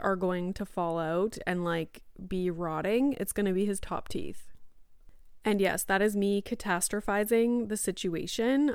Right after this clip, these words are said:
I, you know, my husband's pretty relaxed about it, and he's like, "Well, it's his baby teeth. Like, we're doing what we can. Like, what are we supposed to do?" But in my mind, I'm like, "Oh my God, his teeth are gonna, like, rot and fall out of his head, and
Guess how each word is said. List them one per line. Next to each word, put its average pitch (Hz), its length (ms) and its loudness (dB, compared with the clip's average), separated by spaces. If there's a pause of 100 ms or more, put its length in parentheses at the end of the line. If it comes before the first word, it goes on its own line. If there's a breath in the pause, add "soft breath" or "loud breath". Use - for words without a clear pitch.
(100)
I, 190 720 4
you 196 140 2
know, 185 80 2
my 180 140 2
husband's 208 420 2
pretty 208 240 0
relaxed 175 500 0
about 214 280 4
it, 247 180 2
and 196 160 2
he's 196 220 -2
like, 175 340 0
"Well, 285 360 2
it's 254 180 2
his 254 120 0
baby 233 300 2
teeth. 208 360 -2
Like, 208 200 -4
we're 208 80 2
doing 214 260 4
what 220 120 2
we 247 100 0
can. 202 400 0
Like, 202 140 -2
what 196 100 -2
are 202 60 0
we 214 100 -2
supposed 220 300 -2
to 240 80 -2
do?" 196 360 2 (600 loud breath)
But - 100 2
in 220 160 6
my 190 160 6
mind, 240 320 6
I'm 220 100 2
like, 190 280 0
"Oh 180 80 -2
my 180 120 0
God, 208 400 4
his 196 220 -4
teeth 196 380 -2
are 170 160 -2
gonna, 170 240 -2
like, 165 200 -4
rot 180 500 2
and 180 180 -4
fall 175 280 0
out 170 120 2
of 170 40 -6
his 175 140 -4
head, 190 460 2
and 175 720 -2